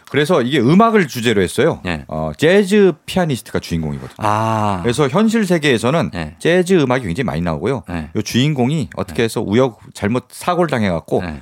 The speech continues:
Speaker 1: 영혼이 됩니다.
Speaker 2: 아.
Speaker 1: 그래서 영혼의 세계로 올라가요.
Speaker 2: 어.
Speaker 1: 거기선 또 재즈가 아니라 좀 다른, 굉장히 좀 앰비언트라고 하죠. 약간
Speaker 2: 네.
Speaker 1: 몽롱한적인
Speaker 2: 음.
Speaker 1: 그런 음악이 또 나오는데 그 음악은 또 그 음악대로 좋아요.
Speaker 2: 음.
Speaker 1: 그래서 음악들도 역시 좋다 해서
Speaker 2: 네.
Speaker 1: 제가 오늘은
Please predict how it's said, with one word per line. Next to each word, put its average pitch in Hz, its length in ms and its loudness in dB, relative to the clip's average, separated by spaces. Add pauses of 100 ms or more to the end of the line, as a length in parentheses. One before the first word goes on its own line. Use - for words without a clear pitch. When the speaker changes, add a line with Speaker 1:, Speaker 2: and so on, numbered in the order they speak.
(140)
Speaker 1:
영혼이 147 440 4
됩니다. 85 400 -2
Speaker 2:
아. 92 440 0
Speaker 1:
그래서 95 120 2
영혼의 151 300 2
세계로 107 340 0
올라가요. 78 520 -2 (140)
Speaker 2:
어. 87 540 -4
Speaker 1:
거기선 160 380 2
또 175 220 2
재즈가 175 420 2
아니라 113 220 0
좀 127 180 -6
다른, 101 460 0
굉장히 113 320 -2
좀 107 180 -4
앰비언트라고 135 760 0
하죠. 82 340 -2
약간 95 240 -2
Speaker 2:
네. 76 80 -12 (160)
Speaker 1:
몽롱한적인 110 880 -2 (100)
Speaker 2:
음. 101 220 0
Speaker 1:
그런 110 180 2
음악이 104 240 -2
또 104 80 -6
나오는데 87 300 -4
그 113 180 -2
음악은 120 260 0
또 113 80 -8
그 - 160 -6
음악대로 101 380 -2
좋아요. 57 320 -14 (140)
Speaker 2:
음. 113 420 0
Speaker 1:
그래서 131 120 2
음악들도 143 1120 0
역시 110 340 0
좋다 - 520 -4
해서 107 440 0
Speaker 2:
네. 85 260 -4
Speaker 1:
제가 110 420 -2
오늘은 90 420 -2